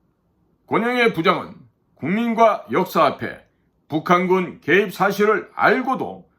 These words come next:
이십오 년 이상을 국민들께 보고하지 않았던 이유를 밝히고 양심 선언을 하여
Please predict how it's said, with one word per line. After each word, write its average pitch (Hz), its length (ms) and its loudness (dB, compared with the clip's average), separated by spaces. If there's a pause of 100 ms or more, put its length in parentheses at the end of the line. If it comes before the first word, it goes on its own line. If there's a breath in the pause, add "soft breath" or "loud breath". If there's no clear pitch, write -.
(240)
이십오 156 800 -4
년 196 360 -2
이상을 185 540 -2 (260)
국민들께 214 840 -4 (160)
보고하지 135 640 0
않았던 127 540 -6
이유를 214 580 -2
밝히고 131 600 -6 (400)
양심 151 460 -2
선언을 165 380 0
하여 247 320 0